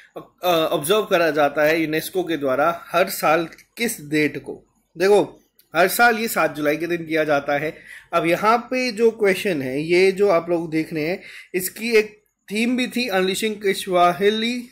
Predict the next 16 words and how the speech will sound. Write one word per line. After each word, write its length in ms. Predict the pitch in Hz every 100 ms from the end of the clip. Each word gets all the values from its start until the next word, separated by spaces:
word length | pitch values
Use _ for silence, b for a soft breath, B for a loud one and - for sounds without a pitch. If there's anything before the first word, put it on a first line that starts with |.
| - - b b b -
पोटेंशियल 500 | 160 185 185 185 175
इन 140 | 175 170
द 60 |
डिजिटल 580 | 185 156 147 151 180 175 - 156
एरा। 380 | 151 135 98 _ _ _ -
तो 60 | 180
यहाँ 300 | 185 190 214
पे 140 | 226
इसको 240 | 208 - 185
याद 280 | 175 190
रखना। 420 | 180 202 202 233 B B B -
अब 240 | 202 220
यहाँ 380 | 196 185 185 202
पे 160 | 202 208
अगर 200 | 196 202
बात 320 | 165 175